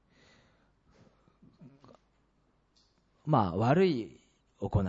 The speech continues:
い、技ですけども、エペソの五章、同じエペソの五章十一節に、暗闇の技ってありますね。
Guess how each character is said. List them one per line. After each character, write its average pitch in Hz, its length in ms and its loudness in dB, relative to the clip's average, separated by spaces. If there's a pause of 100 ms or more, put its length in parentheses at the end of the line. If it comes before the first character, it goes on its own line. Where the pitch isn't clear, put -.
い、 87 60 -2
技 101 400 0
で 80 160 -10
す - 100 -14
け 71 80 -12
ど 73 100 -8
も、 85 260 -6 (400)
エ 185 100 6
ペ 180 100 8
ソ 131 100 0
の 110 80 0
五 180 140 8
章、 143 340 6
同 110 140 0
じ 107 100 -2
エ 107 60 0
ペ 104 100 -4
ソ 92 120 -4
の 87 100 -2
五 113 120 -2
章 107 140 0
十 131 200 4
一 196 80 6
節 151 260 -2
に、 117 180 -2 (180)
暗 208 280 8
闇 302 300 6
の 277 120 4
技 226 240 8
っ 214 80 -2
て - 80 -6
あ 87 40 -2
り 82 80 -8
ま 76 120 -14
す - 60 -20
ね。 - 80 -20